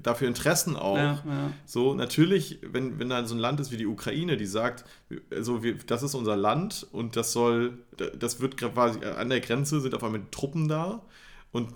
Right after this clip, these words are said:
Speaker 1: das ist eine Drohblockade und wir wollen eigentlich in die nato mit einsteigen, ne? Das ist ja auch, ne? Das ist ja diese nato-Geschichte, die da auch mit drin ist.
Speaker 2: Ja.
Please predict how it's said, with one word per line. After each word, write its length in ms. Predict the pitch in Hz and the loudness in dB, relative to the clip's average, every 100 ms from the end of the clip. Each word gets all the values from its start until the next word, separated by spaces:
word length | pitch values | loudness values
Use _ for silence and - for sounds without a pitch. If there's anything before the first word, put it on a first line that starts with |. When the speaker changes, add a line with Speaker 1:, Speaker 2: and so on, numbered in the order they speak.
| - | -8
Speaker 1:
das 200 | - 113 | -4 -4
ist 160 | 117 120 | -4 -4
eine 240 | 113 107 | -4 -4
Drohblockade 760 | 107 120 135 135 139 147 151 156 | -4 -4 -2 -2 0 2 2 2
und 140 | 120 | 0
wir 120 | 117 | 2
wollen 220 | 120 160 | 6 6
eigentlich 280 | 127 127 113 | 4 -2 -2
in 100 | 113 | -4
die 60 | 110 | -2
nato 360 | 104 135 147 | 0 0 2
mit 140 | 139 - | 2 2
einsteigen, 800 | 104 143 147 151 147 160 190 180 | 0 0 0 0 0 0 -2 0
ne? 160 | 147 | 0
Das 180 | 175 117 | 0 0
ist 80 | 143 | 0
ja 80 | 110 | 2
auch, 220 | 139 139 | 2 0
ne? 140 | - 151 | 2 2
Das 140 | 127 | 2
ist 100 | 131 | 0
ja 60 | 127 | -2
diese 180 | 110 107 | 0 0
nato-Geschichte, 640 | 107 139 147 143 151 - | 0 0 0 0 -4 -4
die 80 | - | -8
da 60 | |
auch 100 | - | -6
mit 160 | 139 139 | -6 -4
drin 100 | 147 | -4
ist. 140 | 180 - | -4 0
Speaker 2:
Ja. 300 | 156 170 | 2 2